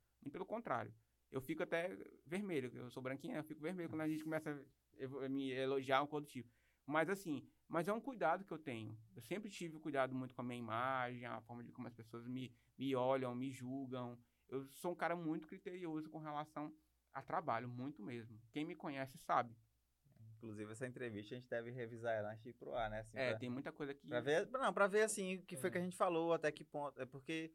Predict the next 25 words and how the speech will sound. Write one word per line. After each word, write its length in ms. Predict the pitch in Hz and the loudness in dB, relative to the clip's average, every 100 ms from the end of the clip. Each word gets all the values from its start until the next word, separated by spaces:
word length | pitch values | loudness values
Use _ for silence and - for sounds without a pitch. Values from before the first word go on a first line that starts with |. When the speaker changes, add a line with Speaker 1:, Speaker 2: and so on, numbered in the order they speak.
| _ _ _ _ _ | _ _ _ _ _
Speaker 2:
é, 840 | - 107 104 - - - - - - | 4 6 6 4 -4 -8 -16 -14 -4
é 80 | |
um 80 | 127 | 0
nível 200 | 156 170 | 0 -2
de 80 | 170 | -4
exposição 600 | 165 160 156 139 156 156 | -2 0 0 -2 -2 -2
que 100 | 151 | 2
eu 100 | 131 | 4
acho 180 | 131 131 | 4 2
que 60 | |
o 40 | 135 | -4
nosso 180 | 135 - | -4 -4
convidado 400 | 139 135 123 120 | -6 -2 -2 -2
nem 100 | 147 | -2
leva 220 | 151 156 | -2 -4
em 20 | |
consideração, 680 | 165 165 - 180 196 156 113 | -10 -8 -4 -4 -4 -6 -6
assim, 180 | 110 123 | -6 -6
Speaker 1:
É. 140 | 110 113 - | -6 -8 -8
Speaker 2:
tanto 260 | 104 - - | -8 -8 -6
como, 200 | 120 127 | -6 -4
como 200 | 131 143 | 0 2
a 60 | |
gente 260 | 139 127 110 | 2 -2 0
leva. 340 | 117 98 95 | 2 2 -2